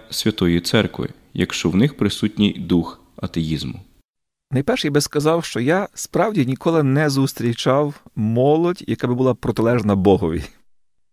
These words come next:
Speaker 2: Чому? Тому що молода людина завжди шукає повноти життя.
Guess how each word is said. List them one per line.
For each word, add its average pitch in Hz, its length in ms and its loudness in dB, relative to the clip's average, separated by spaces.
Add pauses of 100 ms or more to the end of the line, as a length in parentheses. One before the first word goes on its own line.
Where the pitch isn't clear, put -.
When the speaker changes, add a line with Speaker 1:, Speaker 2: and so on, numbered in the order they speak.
Speaker 2:
Чому? 220 300 -2
Тому 160 260 -2
що - 240 0 (160)
молода 139 300 0
людина 190 300 0
завжди 151 380 2
шукає 143 500 2
повноти 110 580 2
життя. 101 480 -4